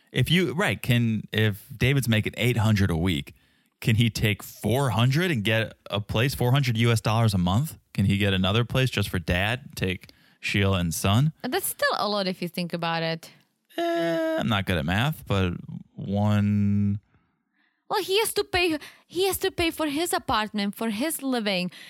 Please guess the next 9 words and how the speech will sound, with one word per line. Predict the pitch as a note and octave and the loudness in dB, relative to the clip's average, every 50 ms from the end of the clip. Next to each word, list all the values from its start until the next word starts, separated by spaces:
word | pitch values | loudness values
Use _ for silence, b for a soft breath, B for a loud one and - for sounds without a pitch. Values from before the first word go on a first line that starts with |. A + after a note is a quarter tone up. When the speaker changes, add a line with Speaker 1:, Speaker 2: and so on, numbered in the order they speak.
| B B | B B
Speaker 2:
He | - D#4+ E4+ | -4 -4 -4
still | - - - F4 F4+ F4+ | -2 -4 -2 -2 -2 -2
sends | - - F4+ D#4 D4 - | -2 -2 -2 -2 -2 -2
Sheila | - - - D#4 D4+ C#4+ C4+ B3 | -4 -2 -2 0 0 2 2 2
money. | A#3 A#3 B3 C#4 C#4 A#3+ F#3 F3 - - F3+ B B B B - | 2 2 0 0 0 -2 -2 -4 -6 -8 -10 B B B B -8
Like, | - E3 - - _ - - - _ _ _ - B3 - | -8 -8 -8 -10 _ -20 -20 -20 _ _ _ -12 -6 -4
that's | D4+ F4 - - - | -2 -2 -2 -2 -2
a | - A3+ | -2 0
lot. | A3+ G3+ D#3+ - - - - - | 0 0 -2 -2 -4 -8 -10 -14